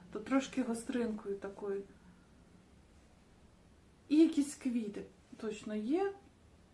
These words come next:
Можливо, білі квіти. Мускусу не чую.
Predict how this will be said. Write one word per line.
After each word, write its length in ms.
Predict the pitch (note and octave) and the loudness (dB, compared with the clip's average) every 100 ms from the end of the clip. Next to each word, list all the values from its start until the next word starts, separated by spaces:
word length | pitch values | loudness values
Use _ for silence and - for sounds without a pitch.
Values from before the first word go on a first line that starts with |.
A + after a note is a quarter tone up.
| - - - - A3+ | -20 -20 -20 -8 0
Можливо, 440 | A#3+ A#3+ C#4 A#3+ | 0 2 2 0
білі 500 | A3+ F#3 C4 D#4+ C#4+ | -2 2 4 6 4
квіти. 500 | - B3 B3+ - A#3 - - - - - - - - - - - - - - - - - - - - - - - A3 | 0 -2 -2 -2 -10 -10 -18 -20 -20 -20 -20 -20 -20 -20 -20 -20 -20 -20 -20 -20 -20 -20 -20 -20 -20 -20 -20 -10 -4
Мускусу 500 | B3+ - A3+ - A3+ | -4 -4 -14 -8 -4
не 140 | A3+ | -4
чую. 320 | A3 - G3+ | -6 -6 -6